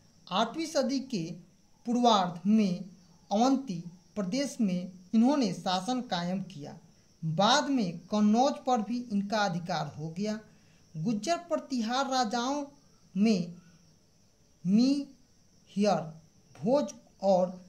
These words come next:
महेंद्रपाल आदि महान राजाओं में गिने जाते थे। और तेरहवाँ प्रश्न है, निबंध के आधार पर कालक्रम से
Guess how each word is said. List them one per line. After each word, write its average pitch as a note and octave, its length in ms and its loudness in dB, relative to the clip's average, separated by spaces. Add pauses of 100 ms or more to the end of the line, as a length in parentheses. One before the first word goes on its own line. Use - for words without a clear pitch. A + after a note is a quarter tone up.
(200)
महेंद्रपाल F#3 960 0 (180)
आदि G3+ 320 2
महान F3+ 500 -2
राजाओं F#3 460 0
में C4+ 280 -2 (360)
गिने G3 300 0
जाते E3 440 -4 (440)
थे। C#3+ 180 -18 (920)
और C4+ 460 6 (680)
तेरहवाँ B3+ 460 2
प्रश्न A3+ 380 0
है, F#3+ 260 -2
निबंध A#3 600 2 (300)
के C#4+ 180 -4 (220)
आधार G#3+ 640 4
पर E3 180 0 (600)
कालक्रम C4+ 760 2
से E3 400 -8